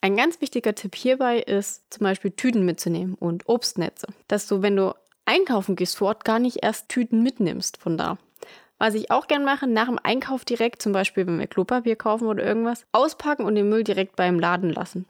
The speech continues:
Die haben ja dort auch Mülleimer davor stehen, dass ich gar nicht erst zu viel Müll mitnehme. Auch etwas, was ich dieses Jahr das erste Mal ausgetestet habe und für mich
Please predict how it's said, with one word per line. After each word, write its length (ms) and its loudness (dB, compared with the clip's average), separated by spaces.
Die 100 0
haben 120 2
ja 80 4
dort 220 0
auch 240 -2
Mülleimer 440 2
davor 280 0
stehen, 320 -2
dass 140 2
ich 220 0
gar 180 4
nicht 160 0
erst 400 -2
zu 160 -6
viel 240 2
Müll 220 4
mitnehme. 480 0
Auch 160 4
etwas, 340 2
was 140 4
ich 240 -2
dieses 380 0
Jahr 140 4
das 100 -6
erste 280 -2
Mal 260 0
ausgetestet 800 -2
habe 260 0
und 380 -2
für 140 -2
mich 260 2